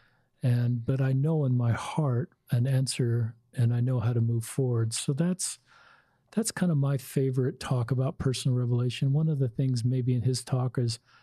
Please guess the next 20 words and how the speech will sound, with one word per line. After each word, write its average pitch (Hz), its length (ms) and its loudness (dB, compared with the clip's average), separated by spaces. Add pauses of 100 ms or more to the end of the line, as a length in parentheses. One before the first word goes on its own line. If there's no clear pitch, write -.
(520)
and 185 120 2
I 151 80 0
think 196 200 0
this 147 180 -2
is 120 180 0
really 156 280 2
true 139 240 -2
for 123 140 -2
young 123 240 0
people 123 340 -2
that 123 100 0
are 120 80 0
trying 127 220 -2
to 120 60 0
figure 123 420 -2
out 139 160 -4
their 120 120 0
path, 117 600 -2
is 117 340 -2 (640)
often 147 560 0